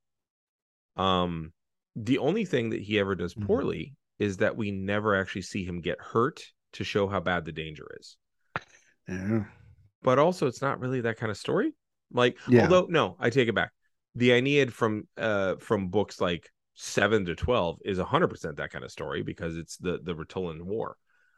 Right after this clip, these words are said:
Speaker 1: Um, but, and, but I, Achates doesn't die, uh, as a result of that. Um, so we never see him needing rescue specifically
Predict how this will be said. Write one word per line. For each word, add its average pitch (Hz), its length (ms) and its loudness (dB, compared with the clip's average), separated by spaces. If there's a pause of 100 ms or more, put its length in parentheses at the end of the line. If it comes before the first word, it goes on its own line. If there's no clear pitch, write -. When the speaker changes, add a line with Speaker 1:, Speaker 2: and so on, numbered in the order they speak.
(120)
Speaker 1:
Um, 90 480 0 (200)
but, 85 300 0 (180)
and, 95 200 -2
but 98 340 0 (220)
I, 104 160 -2 (240)
Achates 98 600 -2
doesn't 95 380 -4
die, 87 440 -4 (320)
uh, 80 240 -4
as 80 140 -8
a 80 60 -12
result 76 380 -10
of 60 100 -20
that. - 840 -14
Um, 85 500 0 (140)
so - 140 4
we 117 120 6
never 139 260 4
see 135 180 -2
him 107 120 0
needing 87 260 -4
rescue 85 680 -2
specifically 87 840 -6